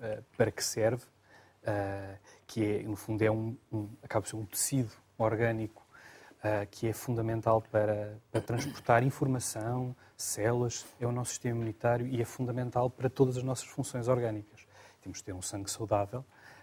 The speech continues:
ahm, mas não é preciso andarmos desesperados à procura de análises e testes para, para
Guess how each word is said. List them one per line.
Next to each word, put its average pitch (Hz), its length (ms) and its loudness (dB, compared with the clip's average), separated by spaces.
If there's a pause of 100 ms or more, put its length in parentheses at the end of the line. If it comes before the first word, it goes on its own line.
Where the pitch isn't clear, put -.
ahm, 104 680 2 (280)
mas 85 480 -4 (220)
não 92 240 -4
é 90 60 -2
preciso 90 420 -8
andarmos 92 400 -6
desesperados 90 600 -10
à 98 60 -12
procura 101 440 -6
de 101 220 -6
análises 98 600 -4
e 101 80 -10
testes - 420 -8
para, 101 300 -12
para 113 300 0